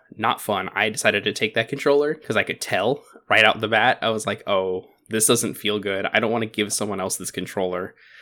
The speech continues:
and it was, uh, it was not great. Oh, I had a, a really cheap Logitech controller, like I said before.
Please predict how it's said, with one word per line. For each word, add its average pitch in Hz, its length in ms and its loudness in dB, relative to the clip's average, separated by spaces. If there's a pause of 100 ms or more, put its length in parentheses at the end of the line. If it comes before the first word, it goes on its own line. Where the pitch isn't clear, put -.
(320)
and 185 340 -6 (440)
it 107 60 -4
was, 98 280 -6
uh, 98 320 -2 (440)
it 139 40 -4
was 151 120 -2
not 165 180 0
great. 143 260 2 (480)
Oh, 143 220 4
I 123 140 4
had 143 360 0 (180)
a, 117 420 2
a 101 120 -4
really 120 280 -2
cheap - 460 -4 (180)
Logitech 101 440 0
controller, 92 460 -6
like 92 160 -4
I 95 80 0
said 92 300 -2
before. 120 500 2